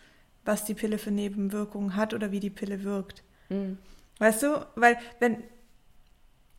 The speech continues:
Speaker 1: ich kann mir nicht vorstellen, dass es eine <laughs> Frau gibt, die sagt, „Oh, ich will die Nebenwirkungen nicht, aber, ähm, mein Partner soll sie ruhig haben.“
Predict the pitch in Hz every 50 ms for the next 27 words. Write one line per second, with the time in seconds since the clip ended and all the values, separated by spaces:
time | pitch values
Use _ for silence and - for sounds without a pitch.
0 | - _ _ - - _ _ - 240 - - - - - - - - - - -
1 | - 240 - - 262 262 302 320 311 277 269 254 - 240 247 254 254 269 240 240
2 | 226 226 226 233 233 214 240 233 214 - - 208 226 269 262 226 214 220 240 269
3 | 254 - - - - - - - - - - - 233 226 226 202 226 220 226 220
4 | 220 - - - 226 220 - 233 - - 240 240 247 240 220 226 220 220 220 226
5 | 226 214 226 226 220 233 220 214 214 220 226 220 - - - - 196 208 202 202
6 | - 214 208 202 202 202 196 196 196 196 185 214 208 214 214 220 202 196 196 190
7 | 190 202 - 202 196 - 196 202 196 196 196 208 214